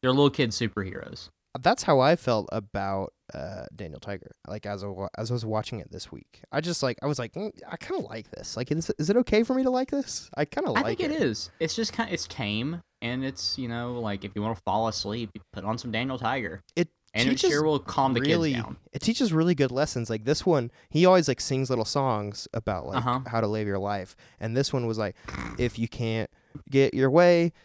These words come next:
Speaker 2: stomp three times, stomp, stomp, stomp, and make yourself feel better." And, like,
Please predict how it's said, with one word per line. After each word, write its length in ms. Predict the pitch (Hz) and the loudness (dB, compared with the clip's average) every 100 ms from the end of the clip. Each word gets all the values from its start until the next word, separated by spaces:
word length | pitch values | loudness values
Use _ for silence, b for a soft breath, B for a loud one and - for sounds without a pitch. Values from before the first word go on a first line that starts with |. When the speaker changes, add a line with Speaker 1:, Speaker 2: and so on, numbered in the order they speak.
| b b | b b
Speaker 2:
stomp 460 | - 139 139 - | 0 2 2 -2
three 300 | - 139 143 | -2 0 0
times, 640 | 135 165 165 165 165 160 - | 0 0 2 2 2 0 -6
stomp, 360 | - - 95 - | -10 -6 -6 -8
stomp, 340 | - 113 - - | -6 -6 -8 -8
stomp, 360 | - 101 - b b - | -6 -6 -8 b b -8
and 100 | 110 | -2
make 200 | 123 110 | -2 -2
yourself 380 | 107 135 123 - | 0 4 4 2
feel 380 | 135 139 139 | 4 6 6
better." 480 | 131 123 120 110 110 _ _ _ - | 4 4 4 2 -4 _ _ _ -4
And, 300 | 123 123 123 | -2 0 0
like, 300 | 113 110 | -2 -2